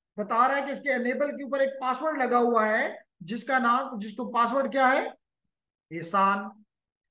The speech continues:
ये भी बता रहा है कि इसके console के ऊपर भी एक password लगा हुआ है, जो कि एहसान है,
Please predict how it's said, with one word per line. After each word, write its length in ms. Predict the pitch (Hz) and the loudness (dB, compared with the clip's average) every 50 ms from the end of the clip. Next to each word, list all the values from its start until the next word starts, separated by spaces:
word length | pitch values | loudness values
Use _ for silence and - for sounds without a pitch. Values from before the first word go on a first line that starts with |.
| _ _ - | _ _ -10
ये 240 | 160 156 202 247 277 | -4 0 2 4 4
भी 160 | 302 330 320 | 4 2 2
बता 340 | 302 277 - - 240 240 247 | 2 2 4 4 4 4 6
रहा 120 | 247 254 | 4 4
है 200 | 269 285 285 285 | 2 2 0 -2
कि 60 | 277 | -4
इसके 480 | 254 208 - - 247 214 214 247 285 349 | -6 -8 -6 -2 0 0 0 0 -2 -4
console 840 | - - _ _ _ - 247 247 240 196 - - 262 285 311 349 320 | -8 -12 _ _ _ -8 -4 -4 -4 -4 -4 -2 2 4 4 4 2
के 160 | - 330 285 | 0 -2 -4
ऊपर 280 | 277 269 214 269 277 269 | -4 -4 -2 -2 -2 0
भी 180 | 233 269 269 269 | 0 0 0 0
एक 200 | 254 247 254 247 | 0 0 0 2
password 420 | 226 226 208 233 269 262 254 247 | 2 2 2 2 0 0 2 2
लगा 160 | 240 226 233 | 2 4 6
हुआ 280 | 240 240 240 233 233 240 | 6 6 6 6 4 4
है, 100 | 233 202 | 4 2
जो 140 | 226 226 214 | 2 0 0
कि 120 | - 240 | 0 -2
एहसान 640 | 226 202 208 202 190 185 - 208 202 240 226 247 254 | -2 -2 -2 -2 -2 -2 0 0 2 2 2 2 2
है, 360 | 233 214 226 269 330 - - | 2 0 0 0 -4 -10 -16